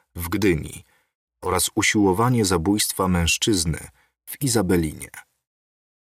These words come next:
Jednak według samej prokuratury gang karateków zaczął działać w tysiąc dziewięćset dziewięćdziesiątym trzecim roku, kilka miesięcy po zbrodni w domu Jaroszewiczów.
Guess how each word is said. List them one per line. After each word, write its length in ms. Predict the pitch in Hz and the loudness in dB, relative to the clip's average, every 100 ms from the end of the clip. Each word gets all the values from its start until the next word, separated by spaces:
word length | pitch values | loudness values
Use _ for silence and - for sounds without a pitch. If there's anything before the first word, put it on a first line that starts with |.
| _ _ _ _ _ _ | _ _ _ _ _ _
Jednak 440 | 107 113 139 131 | -6 -2 0 0
według 380 | 98 131 165 156 | 0 2 2 2
samej 400 | - - 208 175 | 0 -2 -2 -2
prokuratury 840 | - 131 123 107 - 131 80 - | -2 -2 0 -2 0 0 0 -4
gang 340 | 85 110 131 - | -2 0 0 0
karateków 600 | 110 98 85 - 117 101 | -2 0 0 -2 -2 -2
zaczął 300 | 117 127 110 | 0 2 2
działać 320 | 117 113 110 | 2 2 0
w 100 | - | -4
tysiąc 340 | 107 110 110 | -2 -2 0
dziewięćset 600 | 95 90 107 117 117 113 - | -2 -2 0 0 -2 -4 -6
dziewięćdziesiątym 800 | 104 104 104 95 101 117 113 113 | -4 -2 0 -2 -2 -2 -2 -2
trzecim 460 | - - - 85 80 | -2 -2 -2 -2 -2
roku, 360 | 73 - - - _ _ _ _ _ | -2 -6 -16 -18 _ _ _ _ _
kilka 380 | - 143 139 139 | -4 -2 0 2
miesięcy 680 | 135 104 - 117 117 - 113 - | 2 2 0 0 0 0 -2 -4
po 380 | 147 127 85 _ | -2 -2 -2 _
zbrodni 560 | 92 90 90 85 87 78 | -8 -4 -2 0 0 0
w 60 | |
domu 240 | 80 82 80 | 0 0 0
Jaroszewiczów. 880 | 76 76 - 71 - - - - | 0 -2 -2 -6 -8 -10 -10 -18